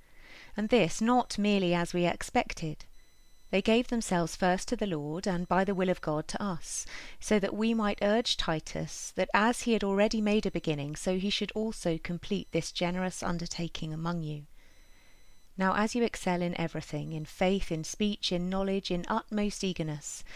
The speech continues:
and in our love for you, so we want you to excel also in this generous undertaking.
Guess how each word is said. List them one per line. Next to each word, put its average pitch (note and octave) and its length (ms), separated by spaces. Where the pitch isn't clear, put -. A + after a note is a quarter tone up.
and A3+ 300
in G#3 160
our F#3+ 160
love G3 400
for - 160
you, D#3 320
so G#3+ 320
we A#3 140
want G3+ 300
you F#3 100
to - 140
excel D#3+ 560
also E3 580
in E3+ 160
this E3+ 240
generous E3 460
undertaking. D#3 720